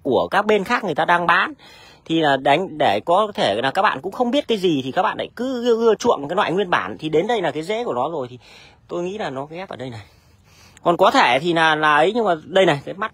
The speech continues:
ghép của nó ở đây này. Tôi nghĩ là nó theo như cái, cái, cái mô hình của cái loại này này. Còn bên Trung Quốc thì có lẽ là, là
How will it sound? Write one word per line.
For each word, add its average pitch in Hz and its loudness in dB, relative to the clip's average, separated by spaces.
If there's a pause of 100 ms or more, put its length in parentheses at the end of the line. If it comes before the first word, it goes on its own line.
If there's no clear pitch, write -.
ghép 208 -8 (120)
của 113 -10
nó 104 -8
ở 143 -6
đây 123 -12
này. 104 -18 (840)
Tôi 214 2
nghĩ 247 -2
là 247 0
nó 196 2
theo 220 2
như 208 -4
cái, 208 -2
cái, 202 0
cái 202 -2
mô 214 2
hình 170 0
của 104 0
cái 135 -4
loại 113 0
này 139 0
này. 127 -2 (800)
Còn 165 -4
bên 220 4
Trung 220 -6
Quốc 285 2
thì 208 2
có 226 2
lẽ 277 0
là, 254 4
là 180 4